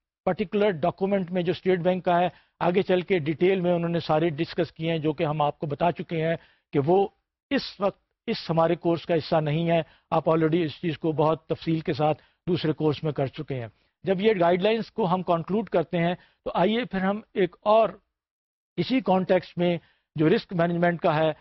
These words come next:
آپ کے ساتھ ایک again گلوبل کمپنی کا جو سروے ہے، ان کی رپورٹ ہے، ان کی کچھ فائنڈنگ شیئر کریں کہ ان کا خیال ہے کہ جو رسک مینجمنٹ کا ایریاز ہے فائنینشل سروسز میں، وہ کہاں اسٹینڈ کرتا ہے،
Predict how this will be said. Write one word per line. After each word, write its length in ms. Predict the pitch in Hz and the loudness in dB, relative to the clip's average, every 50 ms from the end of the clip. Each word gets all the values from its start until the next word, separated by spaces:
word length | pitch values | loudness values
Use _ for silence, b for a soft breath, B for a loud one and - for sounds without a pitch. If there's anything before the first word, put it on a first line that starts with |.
| b b b _ - | b b b _ -2
آپ 200 | 160 202 - _ | 0 0 0 _
کے 100 | - 208 | -4 -2
ساتھ 320 | - 196 190 185 185 _ _ _ _ | 0 2 0 0 0 _ _ _ _
ایک 180 | 202 196 190 - _ _ _ _ _ _ _ _ _ _ - | -2 -2 -2 -2 _ _ _ _ _ _ _ _ _ _ -6
again 340 | 165 147 180 202 214 220 226 185 123 120 | -2 0 2 2 2 0 -2 -6 -4 0
گلوبل 380 | 160 160 170 175 196 208 220 202 | 2 2 4 4 2 2 0 -2
کمپنی 480 | - - 175 165 156 - 180 185 185 | -2 -2 -2 -2 -2 -2 -2 -2 -2
کا 140 | - 185 170 | 0 -2 -2
جو 120 | 160 165 156 - | -2 -2 -4 -2
سروے 360 | - 156 151 160 170 190 185 170 | 0 0 0 2 2 2 4 4
ہے، 120 | 170 175 | 2 2
ان 160 | 196 175 151 | 0 -2 -4
کی 140 | 131 170 151 | -2 -2 -2
رپورٹ 360 | 143 - - 165 180 175 - | -2 0 0 0 0 2 2
ہے، 120 | 170 165 165 b b b b b _ | 0 0 0 b b b b b _
ان 100 | 208 220 | -10 -6
کی 120 | 202 226 226 - | -4 -6 -2 0
کچھ 220 | 233 214 - - | -2 -2 -2 0
فائنڈنگ 360 | - 170 165 180 185 190 196 | 0 0 0 2 0 0 0
شیئر 260 | - - - 180 180 | -2 0 2 2 2
کریں 320 | 175 - 180 160 170 180 180 b b b b b _ | 2 2 0 0 2 0 -2 b b b b b _
کہ 60 | 202 226 - _ - | -2 -2 -2 _ -8
ان 140 | 233 269 | -12 -10
کا 200 | 240 - 294 302 | -8 -4 -4 -4
خیال 340 | 208 - 196 190 185 185 180 | -2 0 2 2 4 4 2
ہے 320 | 170 175 185 185 - _ _ _ _ _ _ | 2 2 0 0 -4 _ _ _ _ _ _
کہ 80 | - 180 | -2 0
جو 160 | 165 180 165 | 2 4 4
رسک 360 | 147 190 240 - - - - 196 | 4 2 0 -2 -6 -12 -10 -4
مینجمنٹ 520 | 151 156 160 170 175 170 175 180 185 165 | -2 0 0 0 0 0 0 0 0 0
کا 80 | - 180 | -2 -2
ایریاز 540 | 180 - 170 151 147 165 170 180 180 160 147 | -2 0 0 0 2 4 4 4 4 4 2
ہے 180 | 156 160 156 156 b b b b b _ _ - | 2 0 0 -2 b b b b b _ _ -2
فائنینشل 440 | 156 160 175 196 196 - 226 220 | 0 2 2 2 2 2 0 0
سروسز 580 | - - 180 165 160 165 160 143 185 175 135 139 | 0 0 0 0 0 0 -2 0 -2 -2 -2 -2
میں، 180 | 165 165 170 170 | -2 -2 -2 0
وہ 140 | 143 156 | -2 -2
کہاں 300 | 147 - 170 143 170 196 | -2 -2 -2 0 2 0
اسٹینڈ 420 | 190 - - - 175 165 180 185 165 | 0 -2 -2 0 0 0 0 0 -2
کرتا 360 | - 165 160 - 185 170 160 | -2 -2 -2 0 0 2 2
ہے، 160 | 160 170 170 | 4 2 2